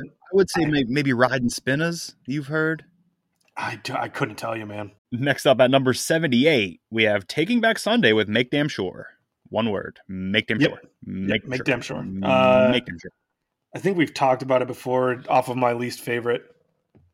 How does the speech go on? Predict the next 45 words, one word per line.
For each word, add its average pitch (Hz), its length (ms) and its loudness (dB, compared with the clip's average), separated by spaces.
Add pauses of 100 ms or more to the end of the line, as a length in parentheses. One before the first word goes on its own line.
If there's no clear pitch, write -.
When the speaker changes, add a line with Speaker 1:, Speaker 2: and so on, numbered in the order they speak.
(220)
Speaker 2:
Taking 120 180 -6
Back 120 140 -8
Sunday 117 220 -8
record. 120 340 -8 (240)
Speaker 1:
Which 156 360 2
I 160 180 0
didn't 156 340 0
know 117 440 2 (520)
was 120 340 2
a 120 180 2
hot 160 360 -4
take, 240 300 -2
apparently. 90 520 -8
That's 101 200 -4
a, 135 180 -2
that's 160 160 -2
a 165 80 0
hot 180 320 -2
take 202 380 -4 (160)
Speaker 2:
Yeah, 135 300 4
Speaker 1:
to 107 260 -4
Taking 120 200 0
Back 120 140 2
Speaker 2:
apparently. 151 300 2
Speaker 1:
Sunday 143 80 -2 (140)
fans. 85 200 -10 (300)
Speaker 2:
I 127 140 4
didn't 165 260 2
know 147 140 4
that 139 180 4
either. 170 240 2 (280)
Speaker 1:
<laughs> 117 120 -6 (1300)
Speaker 2:
Somebody 175 400 -2
posted 135 440 -2
that 127 120 2
they're 123 100 -2
coming 123 260 -2
out 123 160 2
with 120 120 -6
a 123 40 -4
new 123 200 -4
pressing 120 520 -4
of 113 260 -6
that 120 220 -6
record. 127 420 -8